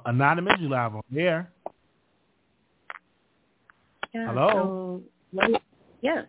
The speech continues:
Speaker 2: what is that supposed to mean that he wrote that ten hours ago? What is that?
Speaker 1: What? No, I'm just showing you that the movie was number one, man.
Speaker 2: And so what is that supposed to do for our spirit and for our community? What is that supposed to do?
Speaker 1: Um,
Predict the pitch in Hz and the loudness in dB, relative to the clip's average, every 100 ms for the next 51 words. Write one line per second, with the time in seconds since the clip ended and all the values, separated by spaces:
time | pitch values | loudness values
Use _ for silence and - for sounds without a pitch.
0 | - - 190 214 202 185 - 180 - 175 | -4 0 0 0 -8 -8 -10 -10 -8 -4
1 | 180 185 160 143 139 139 135 _ - - | -2 -2 -2 -2 -4 -6 -18 _ -6 -6
2 | 147 139 139 - 143 139 143 123 _ - | -6 -12 -12 -14 -18 -16 -16 -18 _ -20
3 | 131 - 143 147 135 - 135 139 117 127 | -20 -10 -6 -4 -6 -14 -6 -4 -4 -4
4 | 170 170 190 175 - - 208 220 156 139 | 2 2 2 -4 -8 -8 -6 -6 -6 -8
5 | 131 - _ _ 127 151 147 143 147 160 | -8 -14 _ _ -6 -6 -6 -8 -2 -2
6 | 156 147 139 127 139 123 123 123 127 110 | -2 -4 -6 -4 -4 -2 -4 -4 -4 -4
7 | 98 92 87 101 _ _ _ _ _ _ | -10 -16 -20 -20 _ _ _ _ _ _
8 | _ _ _ _ _ - 185 185 175 180 | _ _ _ _ _ -2 0 2 0 0
9 | 180 170 - 156 143 135 139 - 139 135 | -4 -4 -4 -6 -4 -6 -4 -6 -6 -6
10 | 123 127 127 _ 151 147 131 127 127 131 | -8 -10 -18 _ -8 -8 -10 -14 -10 -8
11 | 127 - 120 - - 123 107 101 120 135 | -8 -8 -12 -6 -4 -4 -12 -20 -20 -16
12 | 117 135 - 110 107 _ _ _ _ _ | -16 -14 -16 -16 -20 _ _ _ _ _
13 | _ _ _ _ _ - 131 123 | _ _ _ _ _ -2 2 2